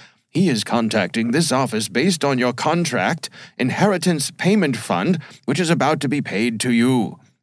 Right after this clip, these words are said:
He requested that the payment should now be transferred into his own personal account. We request your immediate confirmation before we can process this transfer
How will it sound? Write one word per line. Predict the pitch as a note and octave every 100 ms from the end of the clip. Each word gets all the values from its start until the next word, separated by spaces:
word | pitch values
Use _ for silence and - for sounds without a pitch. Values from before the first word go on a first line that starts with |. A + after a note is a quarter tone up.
| -
He | G2+
requested | B2 A#2+ A#2 C#3 C#3 A#2+ B2+
that | A2+ C3
the | -
payment | A2+ D3+ F#3+ F#3+ C#3
should | - F#3+
now | C3+ F3+ A#3
be | G#3+
transferred | A3 G3 B3 A3 G3 F#3+
into | G#3 A3
his | A3 A3
own | - A3+ A#3+
personal | F#3+ G#3 F3 G2+ C3+
account. | F3+ F3 E3 - _ - _ _ _
We | - C#3+
request | B2 B2 A#2 A#2+ -
your | A2+
immediate | A2 A2+ C3 G#2+ G2
confirmation | - G#2+ G#2+ F#2 F#2+ - D#2+
before | E2 E2 G2+
we | F#2+ F#2
can | F#2+
process | F2 G#2 G#2+ - F2+ -
this | F#2 -
transfer | - G2 G2+ - G2